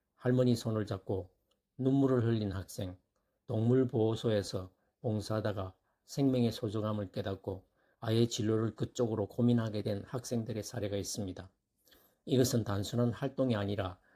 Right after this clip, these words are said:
정말 삶의 전환점이 될 수 있다는 것을 보여줍니다. 입시에도 도움 안 되는데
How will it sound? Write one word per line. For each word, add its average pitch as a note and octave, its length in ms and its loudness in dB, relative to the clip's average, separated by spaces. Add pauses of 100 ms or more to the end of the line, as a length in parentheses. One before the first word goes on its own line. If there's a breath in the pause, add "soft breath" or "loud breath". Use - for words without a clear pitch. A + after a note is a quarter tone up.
(180 soft breath)
정말 A2 600 2 (680)
삶의 A#2 580 0
전환점이 A2+ 580 -2
될 A2+ 140 -4
수 - 120 -8
있다는 G#2 300 -4
것을 G2+ 280 -4
보여줍니다. F#2+ 680 -4 (880 soft breath)
입시에도 G#2+ 840 0
도움 B2 300 6
안 F#2+ 140 -2
되는데 G2+ 500 -2